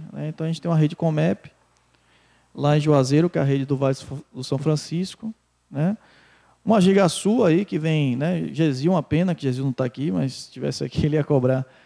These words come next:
mais uma vez aí, que é uma rede, é, lá da região sul do estado, né, compreendendo,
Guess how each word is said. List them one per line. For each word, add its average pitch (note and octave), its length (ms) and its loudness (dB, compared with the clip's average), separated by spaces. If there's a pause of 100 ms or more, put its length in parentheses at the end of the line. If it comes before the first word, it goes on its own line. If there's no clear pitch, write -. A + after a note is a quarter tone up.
(520)
mais D3 360 0
uma D3+ 160 0
vez C3+ 280 0
aí, C#3 200 0
que D#3+ 100 -4
é - 20 2
uma D3+ 140 2
rede, C#3 580 0 (220)
é, B2+ 260 -4
lá C3+ 160 -2
da C#3+ 120 0
região C3 680 0
sul D#3 380 -2
do C3 100 -2
estado, C#3+ 540 0
né, C3+ 160 -2
compreendendo, C3 840 -2